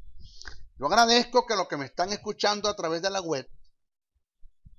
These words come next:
que están escuchando este audio imagen,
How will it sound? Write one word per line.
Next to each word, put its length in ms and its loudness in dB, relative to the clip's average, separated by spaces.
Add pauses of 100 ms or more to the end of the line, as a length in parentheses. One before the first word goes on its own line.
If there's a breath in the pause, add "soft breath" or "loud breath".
que 80 -12
están 300 -2
escuchando 560 -4
este 360 -4
audio 320 0
imagen, 720 -6